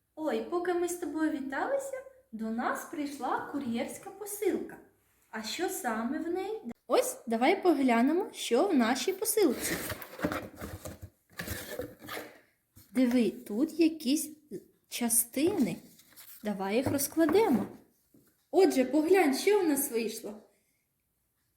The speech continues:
Так, це прийшли до нас частини тварин.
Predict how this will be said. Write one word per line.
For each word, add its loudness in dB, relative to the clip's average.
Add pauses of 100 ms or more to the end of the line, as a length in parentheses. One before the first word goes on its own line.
(640)
Так, 2
це 4
прийшли 0
до 4
нас 0
частини -2
тварин. 0